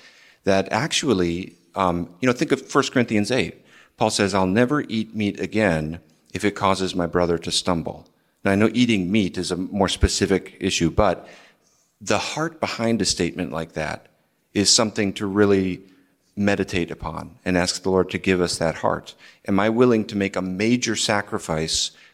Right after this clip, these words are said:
for the sake of not causing someone else to stumble? I, it seems to me that's the kind of heart that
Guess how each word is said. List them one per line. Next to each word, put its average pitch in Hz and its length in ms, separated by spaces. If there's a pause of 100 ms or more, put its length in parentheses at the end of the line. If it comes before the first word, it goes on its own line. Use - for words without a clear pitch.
for 101 120
the 90 120
sake 98 340
of 82 100
not 90 320
causing 87 380
someone 82 300
else 78 220
to - 100
stumble? 78 520 (460)
I, - 160
it 95 160
seems 139 280
to 117 80
me 117 100
that's 113 240
the - 80
kind 107 260
of 85 80
heart - 680 (640)
that 90 380